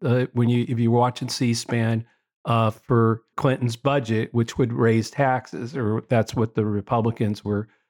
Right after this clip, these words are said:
were, uh, were pushing up against. And by the way, it was a deadly vote. I called her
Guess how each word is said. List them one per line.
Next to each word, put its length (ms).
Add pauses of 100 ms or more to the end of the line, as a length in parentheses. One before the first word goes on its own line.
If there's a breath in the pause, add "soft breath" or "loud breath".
(220)
were, 400
uh, 340 (260)
were 140
pushing 440
up 180
against. 520 (100)
And 400 (360 loud breath)
by 200
the 120
way, 400 (100)
it 180
was 200
a 160
deadly 440
vote. 420 (320)
I 140
called 460
her 480